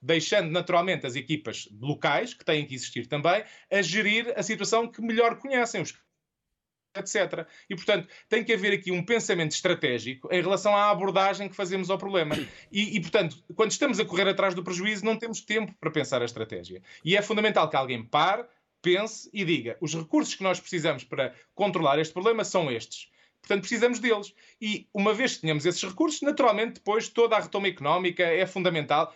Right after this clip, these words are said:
Eu próprio assinei uma carta nesse sentido, que era importante haver retoma das atividades, mas essa carta, pela qual até fui particularmente criticado,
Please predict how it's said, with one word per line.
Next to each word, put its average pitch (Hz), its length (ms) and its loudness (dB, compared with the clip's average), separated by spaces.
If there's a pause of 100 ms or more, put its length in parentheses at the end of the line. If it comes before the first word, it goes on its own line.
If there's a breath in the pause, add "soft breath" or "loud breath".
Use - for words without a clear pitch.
(100)
Eu 233 120 0
próprio 233 260 2
assinei 214 240 -2
uma 208 140 2
carta 180 340 2
nesse 175 180 -4
sentido, 151 380 -4
que 175 80 2
era 165 80 0
importante 165 400 0
haver 156 180 0
retoma 151 320 -2
das 135 140 -6
atividades, 123 520 -2 (220 loud breath)
mas 175 160 0
essa 262 220 2
carta, 131 420 -2 (240 loud breath)
pela 143 140 0
qual 185 180 4
até 165 160 0
fui 151 160 -2
particularmente 127 540 -4
criticado, 170 580 0